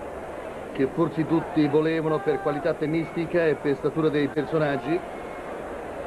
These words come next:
Entrambi per la prima volta in finale qui a Roma cercano di far centro sulla terra battuta, superficie questa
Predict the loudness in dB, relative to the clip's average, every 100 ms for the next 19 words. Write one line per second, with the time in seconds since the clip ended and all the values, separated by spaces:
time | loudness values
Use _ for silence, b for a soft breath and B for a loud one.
0 | -8 -8 0 0 4 4 4 4 4 4
1 | 4 4 2 -2 2 2 2 2 4 4
2 | 4 2 4 2 2 -2 -2 -2 -2 2
3 | 2 2 -2 0 0 2 2 2 2 2
4 | 2 0 -2 -2 -2 -2 -2 0 0 2
5 | 2 2 0 -6